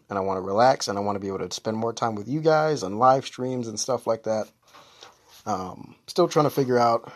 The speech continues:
what I can do for the time being to get myself better internet while I'm here. Um, 'cause moving right now is not, I mean, it's not happening right now. Um, the goal was to do that next year.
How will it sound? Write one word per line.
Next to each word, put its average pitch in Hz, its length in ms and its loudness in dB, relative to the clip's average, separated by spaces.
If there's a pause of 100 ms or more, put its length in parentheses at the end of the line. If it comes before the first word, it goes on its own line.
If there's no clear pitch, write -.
(180)
what 117 160 -6
I 113 80 -4
can 107 160 -8
do 104 420 -6 (140)
for - 100 -8
the 98 80 -6
time 101 300 -8
being 98 380 -10 (480)
to 98 80 -10
get 107 160 -8
myself 98 340 -6
better 95 220 -4
internet 98 380 -6 (120)
while 101 180 -4
I'm 92 100 -8
here. 101 440 -8 (1000)
Um, 95 600 -8 (380)
'cause 92 280 -10
moving 127 360 0
right 110 200 2
now 101 260 -4
is 95 140 -8
not, 101 300 -8 (100)
I 165 80 2
mean, 175 140 6
it's 135 180 -2
not 131 180 0
happening 110 340 -2
right 98 220 -6
now. 98 460 -6 (920)
Um, - 440 -6 (240)
the 98 180 -10
goal 104 340 -2
was 101 500 -2
to 104 100 -10
do 107 180 -6
that 104 180 -2
next 104 260 -4
year. 113 320 -4